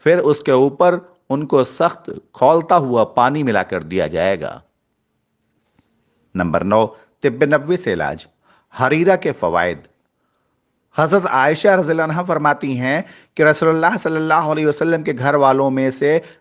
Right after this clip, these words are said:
जब किसी को बुखार आता तो आप सल्लल्लाहु अलैहि वसल्लम हरीरा इस्तेमाल करने का हुक्म देते और फरमाते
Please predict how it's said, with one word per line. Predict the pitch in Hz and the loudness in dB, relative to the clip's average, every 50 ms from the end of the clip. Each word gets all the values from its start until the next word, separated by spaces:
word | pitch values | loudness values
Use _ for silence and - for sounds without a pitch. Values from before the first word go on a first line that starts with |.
| _ | _
जब | 104 110 165 170 170 165 | -2 0 0 0 0 -2
किसी | - 165 - - 156 135 | -6 -6 -4 -4 -6 -2
को | - 139 | -2 -2
बुखार | 120 117 123 - - 123 127 139 151 165 | 0 0 -4 0 2 2 4 4 2 2
आता | - - 113 113 104 - - 117 113 120 127 131 - - _ _ _ _ _ - | 0 0 0 0 0 0 -2 0 0 0 0 -2 -6 -16 _ _ _ _ _ -10
तो | - | -10
आप | - - 120 120 123 139 151 156 151 - | -4 0 2 4 4 4 4 2 -2 -6
सल्लल्लाहु | - 135 123 123 127 127 127 127 135 139 131 | -6 -4 -4 -4 -2 -2 -2 -2 -2 -2 -4
अलैहि | 123 123 123 | -2 -2 -2
वसल्लम | 120 120 - 135 135 143 156 160 139 | -4 -4 -4 -2 0 0 0 0 -2
हरीरा | 120 117 120 127 139 160 175 165 | -4 -4 -2 -2 0 0 0 0
इस्तेमाल | 151 139 - - 120 110 110 113 117 117 | 0 -2 -2 -2 -2 0 2 2 0 0
करने | 113 - 113 101 113 127 135 | -2 -4 -4 -4 -2 -4 -2
का | 131 127 104 | 0 0 -2
हुक्म | 95 113 117 - _ 165 | -2 -2 -8 -6 _ -6
देते | 143 135 117 95 - 98 95 98 - - - - _ _ _ _ | -2 0 -2 0 0 -2 -2 -2 -2 -4 -10 -20 _ _ _ _
और | 104 113 117 | 2 2 2
फरमाते | 113 - 135 127 127 135 139 139 - - 123 123 139 147 147 | 2 0 0 0 2 2 2 0 0 -2 0 0 0 -2 -4